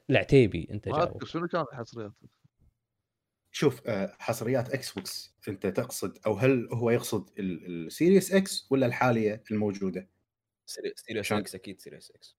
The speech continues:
Speaker 1: أكيد أتوقع الجيل القادم.
Speaker 3: سيريس إكس، آه، ما أبي أقول لك إن أنا متحمس حق هيلو إنفينيت، لأن للأمانة مو متحمس.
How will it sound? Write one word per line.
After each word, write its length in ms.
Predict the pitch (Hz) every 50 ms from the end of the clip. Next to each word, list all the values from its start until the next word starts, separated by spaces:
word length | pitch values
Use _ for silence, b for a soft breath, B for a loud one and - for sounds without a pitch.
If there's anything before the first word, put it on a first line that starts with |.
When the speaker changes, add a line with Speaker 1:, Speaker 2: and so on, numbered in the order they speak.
| _ -
Speaker 1:
أكيد 320 | 151 - - 202 147 -
أتوقع 280 | 120 - 110 - - 104
الجيل 200 | 104 107 107 104
القادم. 180 | 104 - -
Speaker 3:
سيريس 320 | 147 160 170 170 - - -
إكس، 480 | 190 - - - - - - - _ _ _ _ _ _ _ _ _ _ _ _ _ _ _ _ -
آه، 460 | 107 101 98 95 98 98 98 95 - -
ما 320 | 117 113 120 143 175 165 175
أبي 220 | 143 147 131 139
أقول 240 | 127 120 139 131 127
لك 140 | 123 127 -
إن 140 | 120 113
أنا 300 | 113 101 117 113 110 107
متحمس 580 | 107 104 101 - - - 127 120 113 101 95 -
حق 200 | - - 92 87 85 -
هيلو 380 | - 107 117 120 110 104 - -
إنفينيت، 480 | 98 92 - - 127 120 123 123 - -
لأن 400 | 92 95 92 90 90 87 - - _ _ _ _ -
للأمانة 520 | 107 127 160 156 156 143 135 135 139 143 135
مو 120 | 127 127
متحمس. 540 | 113 98 - - - 92 104 123 - -